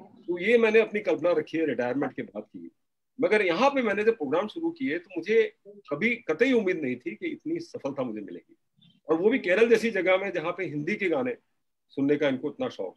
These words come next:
हो। और मुझे बड़ा आश्चर्य हुआ जब एक के बाद एक वीवी program आने लगे, और बहुत सारे लोगों की संख्या, फैन संख्या बहुत बढ़ गई, इतना कि मतलब मैं अगर रेलवे स्टेशन पे कहीं जाता, लोग मुझे वहां पकड़ लेते। एक, एक celebrity status,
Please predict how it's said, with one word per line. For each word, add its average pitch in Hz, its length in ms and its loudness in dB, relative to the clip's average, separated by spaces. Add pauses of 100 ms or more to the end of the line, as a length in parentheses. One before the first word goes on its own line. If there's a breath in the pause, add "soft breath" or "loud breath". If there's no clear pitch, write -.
हो। 92 60 -12
और - 160 -14
मुझे 139 160 -6
बड़ा 165 200 0
आश्चर्य 185 280 -4
हुआ 135 280 0
जब 139 240 -6
एक 131 160 -6
के 160 100 -8
बाद 131 220 -2
एक 127 260 -6
वीवी 113 180 -6
program 113 420 -6
आने 107 140 -4
लगे, 113 240 -6
और 123 220 -4 (480)
बहुत 277 300 -2
सारे 220 160 -2
लोगों 160 260 -4
की 160 120 -8
संख्या, 110 380 -10
फैन 131 320 -4
संख्या 127 360 -8
बहुत 127 220 -10
बढ़ 101 160 -16
गई, 87 160 -20 (540)
इतना 202 300 -2
कि 214 140 -4
मतलब 185 260 -2
मैं 180 120 0
अगर 165 240 2
रेलवे 139 420 -6
स्टेशन 156 360 -6
पे 151 100 -8
कहीं 139 200 -8
जाता, 123 260 -4
लोग 120 180 -8
मुझे 117 140 -8
वहां 110 180 -6
पकड़ 117 260 -8
लेते। 110 240 -10 (560)
एक, 165 240 -4
एक 147 380 2
celebrity 175 560 -2
status, - 520 -6